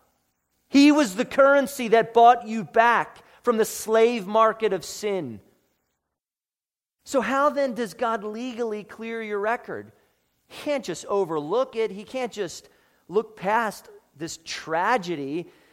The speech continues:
Colossians two fourteen tells us God cancels the record of debt that stood against us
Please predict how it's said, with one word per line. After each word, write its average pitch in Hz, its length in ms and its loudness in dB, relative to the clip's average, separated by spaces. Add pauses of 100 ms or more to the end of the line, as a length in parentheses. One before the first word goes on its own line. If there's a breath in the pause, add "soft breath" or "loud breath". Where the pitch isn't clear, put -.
(160 loud breath)
Colossians 196 640 -4
two 220 220 -10
fourteen 208 580 -6
tells 196 320 -6
us 165 160 -14
God 180 480 0
cancels 214 760 -8
the 185 120 -4
record 180 460 -4
of 165 200 -10
debt 175 320 -2 (180 loud breath)
that 165 180 -4
stood - 420 -4
against 175 640 -6 (100)
us - 640 -2